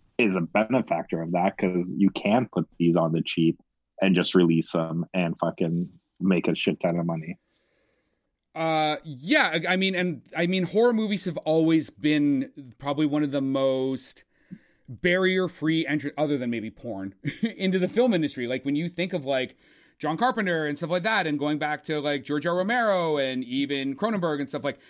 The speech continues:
Speaker 2: making thrillers and, and horror movies gets you a foot in the door. You can make 'em, you can usually make them fairly inexpensively,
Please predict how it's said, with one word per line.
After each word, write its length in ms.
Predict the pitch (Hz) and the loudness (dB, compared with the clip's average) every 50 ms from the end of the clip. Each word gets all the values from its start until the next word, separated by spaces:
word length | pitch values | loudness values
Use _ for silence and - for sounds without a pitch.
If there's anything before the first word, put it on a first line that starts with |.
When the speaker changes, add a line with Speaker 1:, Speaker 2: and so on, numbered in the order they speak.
| - _ | -18 _
Speaker 2:
making 380 | - 147 165 170 170 190 185 180 | -4 -2 0 0 0 -2 -4 -4
thrillers 520 | 180 - 175 180 175 180 175 175 170 160 139 | -4 0 0 2 2 2 2 0 0 -2 -2
and, 260 | 156 147 143 143 143 | -2 -2 0 -2 -2
and 160 | - 139 139 139 | -2 -4 -4 -4
horror 320 | - 151 160 156 156 156 | -2 -2 -2 -2 -2 0
movies 380 | 151 151 151 147 151 151 147 - _ _ _ _ - 127 | 0 0 0 2 0 0 -2 -4 _ _ _ _ -12 -6
gets 360 | 117 170 180 185 180 - - - | -2 -2 -2 -2 -4 -8 -8 -4
you 240 | 180 185 185 180 180 | -2 -2 0 0 -2
a 80 | 147 | -2
foot 300 | 143 - - 156 170 175 - | -4 -4 -4 -4 -4 -4 -4
in 160 | 139 151 147 | -4 -4 -2
the 80 | 139 120 | -4 -4
door. 460 | 98 117 123 156 165 127 101 95 - _ _ - | -6 -4 -2 -2 -2 -2 -4 -6 -10 _ _ -10
You 140 | 131 151 | -10 -8
can 140 | 143 165 147 139 | -4 -4 -2 -2
make 180 | 143 160 156 | -2 -2 -2
'em, 120 | 190 185 165 - - | -4 -6 -6 -8 -10
you 160 | - 147 143 | -10 -8 -8
can 140 | 143 - 143 | -6 -4 -4
usually 280 | 143 151 151 - 175 165 | -4 -4 -4 -4 -4 -2
make 200 | 160 156 156 - | -2 -2 -4 -4
them 100 | 165 151 | -6 -8
fairly 300 | - 156 151 151 151 143 | -6 -6 -4 -2 -2 -4
inexpensively, 760 | 135 131 - - - 156 151 - 170 156 180 185 190 175 | -4 -6 -8 -10 -12 -12 -10 -10 -10 -8 -8 -8 -8 -10